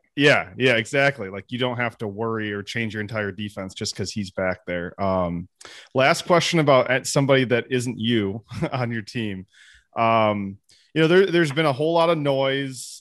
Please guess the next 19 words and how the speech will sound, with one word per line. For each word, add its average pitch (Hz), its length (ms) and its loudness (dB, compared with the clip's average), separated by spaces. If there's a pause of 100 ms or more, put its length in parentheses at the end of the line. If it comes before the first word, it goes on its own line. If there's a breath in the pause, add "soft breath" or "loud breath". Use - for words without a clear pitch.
and, 113 540 -4
and, 117 100 -10
like, 113 180 -4
it's 127 120 -8
been 143 240 2
good 135 220 2
publicity. 123 760 -4
And, 107 320 -10
you 110 80 -12
know, 104 160 -6
I 110 180 0
thought 120 240 2
he 113 120 -2
actually 110 360 -2
played 104 260 -6 (200)
really 107 260 2
well. 110 480 2 (420 loud breath)
You 139 80 2
know, 120 400 2